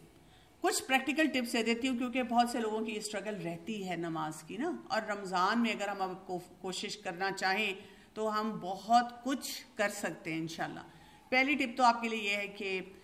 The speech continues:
आ, पढ़ना शुरू करें, Daily ना एक article पढ़ लिया करेंगे, आप कोई किताब रख लें अपने पास,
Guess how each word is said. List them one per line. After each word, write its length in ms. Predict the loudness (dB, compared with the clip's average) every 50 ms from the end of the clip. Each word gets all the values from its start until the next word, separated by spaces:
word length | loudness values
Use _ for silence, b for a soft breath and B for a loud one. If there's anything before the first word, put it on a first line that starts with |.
| B B B B -2
आ, 180 | 0 2 2 2
पढ़ना 360 | 2 2 4 4 6 6 4
शुरू 220 | 4 0 -2 -4
करें, 320 | -4 -4 -4 -2 -2 -2 0
Daily 380 | 0 2 2 4 6 6 6
ना 200 | 6 6 4 2 0 0
एक 300 | 0 0 0 -2 -2 -4 -4 -4 -4 -4 -4 0 4
article 460 | 4 4 4 2 -2 -6 -6 -6 -6
पढ़ 200 | -4 -4 -4 -2
लिया 140 | -2 -4 -4
करेंगे, 380 | -4 -4 -4 -4 -2 -2 -2 -4
आप 80 | -4
कोई 100 | -6 -6 -8 -10
किताब 500 | -8 -2 0 4 4 6 6 4 4 2
रख 260 | 0 0 -2 -2 -4
लें 100 | -4 -4
अपने 240 | -4 -6 -6 -6 -6 -4 -2
पास, 400 | 0 0 0 -2 -2 -6 -10 -14